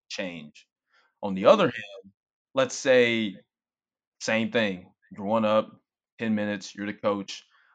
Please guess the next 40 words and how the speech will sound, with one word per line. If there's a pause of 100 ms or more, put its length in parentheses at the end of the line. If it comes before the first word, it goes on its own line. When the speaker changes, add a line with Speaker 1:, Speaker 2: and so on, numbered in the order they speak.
(200)
Speaker 1:
Um,
if
you
want
to
just
simply
make (180)
a
change, (880)
you
might
whisper (160)
to
one
player,
"Hey, (320)
drop
back," (280)
or (200)
might,
might,
you
might,
you
might,
uh, (520)
pull
a
player
aside
and
be
like,
"Hey, (260)
make
sure
you're
doing
this,